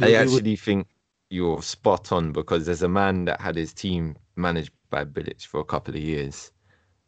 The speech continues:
Speaker 1: and didn't know what even formation the guy played as,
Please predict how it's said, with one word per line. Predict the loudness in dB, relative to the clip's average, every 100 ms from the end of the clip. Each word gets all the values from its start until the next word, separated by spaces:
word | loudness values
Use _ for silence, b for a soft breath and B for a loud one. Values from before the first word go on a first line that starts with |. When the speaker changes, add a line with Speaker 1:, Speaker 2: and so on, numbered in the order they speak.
| -6
Speaker 1:
and | -4 -2 0
didn't | 0 4
know | 4 4
what | 2 0 0
even | -2 -4 -6
formation | -4 -4 0 0 0 -2 -4
the | -2
guy | -2 0 -2 -6 _ -10
played | 0 2 2 -4 -8 -4
as, | -4